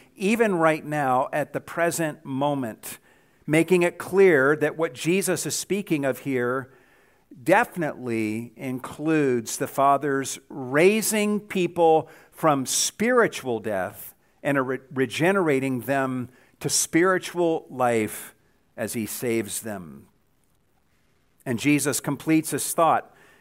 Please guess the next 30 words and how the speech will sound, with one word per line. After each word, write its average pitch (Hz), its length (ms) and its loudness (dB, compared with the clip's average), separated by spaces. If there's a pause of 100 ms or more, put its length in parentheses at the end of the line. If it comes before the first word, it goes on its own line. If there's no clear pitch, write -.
(160)
in 131 100 -2
verse 143 220 0
twenty-one 156 560 0
by 135 160 2
saying, 147 360 -2
"For 139 180 -4
just 175 480 -2
as 170 160 -4
the - 60 0
Father 156 520 2
raises 156 680 2
the 151 120 -2
dead 127 480 0 (260)
and 156 140 2
is 151 160 2
giving 190 480 4
them 180 260 4
life, 143 560 2 (320)
even 214 400 2
so 165 440 4
the 143 120 -4
Son 151 600 2 (140)
also 185 840 4 (320)
is 233 480 4
giving 147 720 4 (640)
life 156 520 4
to 135 120 -2
whom 156 220 0
he 151 140 2
wishes 180 920 -2